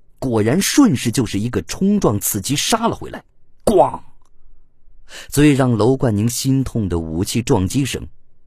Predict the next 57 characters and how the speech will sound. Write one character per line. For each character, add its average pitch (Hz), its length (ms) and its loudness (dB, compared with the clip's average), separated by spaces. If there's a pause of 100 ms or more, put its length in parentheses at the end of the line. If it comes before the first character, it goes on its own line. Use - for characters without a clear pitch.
(480)
再 147 240 6
睡 147 160 4
一 151 100 4
下 143 200 2
并 135 240 4
不 147 80 2
退 139 180 2
让， - 180 -4 (220)
挥 254 300 6
刀 240 160 6
迎 139 120 2
上， - 220 -2 (300)
出 262 240 2
手 - 180 -2 (160)
赫 269 320 4
然 214 160 2
是 175 140 2
旋 - 200 6
风 233 200 6
斩。 107 260 -2 (560)
两 95 340 2
剑 92 240 0
脚 - 260 -8
上， - 220 -4 (220)
旋 185 420 2
风 185 180 2
斩 117 160 2
虽 202 160 -2
是 175 140 -2
高 226 220 2
阶 - 100 0
技 - 140 -4
能， 110 160 -2 (200)
却 277 140 6
也 156 140 4 (100)
无 185 220 2
法 98 240 0
随 180 340 2
便 190 240 2
接 160 180 2
下 120 200 2
冲 196 340 2
撞 139 160 2
刺 131 300 0
激 233 180 0
的 131 80 -4
冲 98 200 -4
击。 78 200 -8 (840)
再 101 300 2
睡 95 220 0
一 92 160 -2
下 95 180 -2
被 98 180 0
撞 123 300 4
向 98 180 0
一 85 80 -2
旁， 113 300 -2